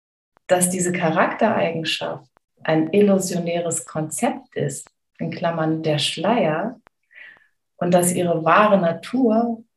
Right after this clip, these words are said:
Wohlbefinden ist, das, was sie wirklich sind, dann fallen die Schultern nach unten, sie atmen leichter und die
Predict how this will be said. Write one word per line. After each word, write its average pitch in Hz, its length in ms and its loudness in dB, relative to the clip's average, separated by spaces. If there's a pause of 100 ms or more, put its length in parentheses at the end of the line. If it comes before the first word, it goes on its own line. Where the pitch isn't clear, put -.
(120)
Wohlbefinden 170 1000 2
ist, 226 440 -6 (320)
das, 190 280 2
was 160 160 0
sie 160 160 -4
wirklich 165 480 -6
sind, 196 500 -2 (1200)
dann 185 520 2
fallen 180 340 2
die 180 100 0
Schultern 220 600 4
nach 190 180 2
unten, 180 680 -4
sie - 320 -4
atmen - 480 -2
leichter 175 680 -2
und 160 140 -6
die - 180 -8